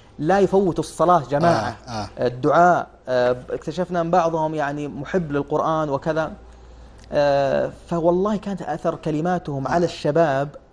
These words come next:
Speaker 1: أعظم من كلمات الدعاة،
Speaker 2: الله.
Speaker 1: بعض الدعاة. فكانت حقيقة تجربة جيدة. آه، نحن الأمية طبعا يستضاف المسجد في الملتقى في، آه،
Speaker 2: مم.
Speaker 1: مصاحب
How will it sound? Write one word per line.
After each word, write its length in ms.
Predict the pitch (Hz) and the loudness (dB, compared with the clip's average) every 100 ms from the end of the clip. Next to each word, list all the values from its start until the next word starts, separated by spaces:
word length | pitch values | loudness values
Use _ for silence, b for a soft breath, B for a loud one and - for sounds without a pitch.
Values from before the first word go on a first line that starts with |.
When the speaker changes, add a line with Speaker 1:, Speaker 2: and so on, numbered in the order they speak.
| - | 0
Speaker 1:
أعظم 360 | 220 247 180 165 | 0 0 0 0
من 180 | 156 | -4
كلمات 400 | 156 156 165 202 | -4 -2 0 0
الدعاة، 420 | 147 123 123 123 110 - - | -2 -4 -2 -2 -4 -12 -14
Speaker 2:
الله. 280 | 110 101 95 | -10 -8 0
Speaker 1:
بعض 180 | - 156 | 2 2
الدعاة. 380 | 127 110 104 107 - B B B B - | 2 0 -2 -2 -10 B B B B 2
فكانت 580 | 175 170 170 247 254 - | 6 6 6 2 -2 -2
حقيقة 240 | 202 202 | -4 -2
تجربة 380 | 202 147 135 127 | -2 -2 0 0
جيدة. 460 | 127 123 113 160 240 - | 0 -4 -4 -4 -6 -10
آه، 560 | - 220 101 92 80 156 139 - | -6 -2 -2 -2 -4 -6 -8 -6
نحن 160 | 202 214 | -4 0
الأمية 280 | 226 233 | 2 2
طبعا 200 | 202 196 147 | 2 0 -2
يستضاف 360 | - 160 147 | 0 2 2
المسجد 420 | 135 127 - 180 | -2 -6 -4 -6
في 280 | 196 208 190 | -4 -4 -2
الملتقى 540 | 175 180 170 147 160 160 | 0 2 0 0 -2 -2
في، 260 | 139 127 101 | -2 -6 -6
آه، 720 | 92 - - - 50 50 123 | -6 -6 -6 -8 -10 -6 -2
Speaker 2:
مم. 200 | 113 - | -2 -2
Speaker 1:
مصاحب 440 | 147 185 143 - | 0 2 2 -2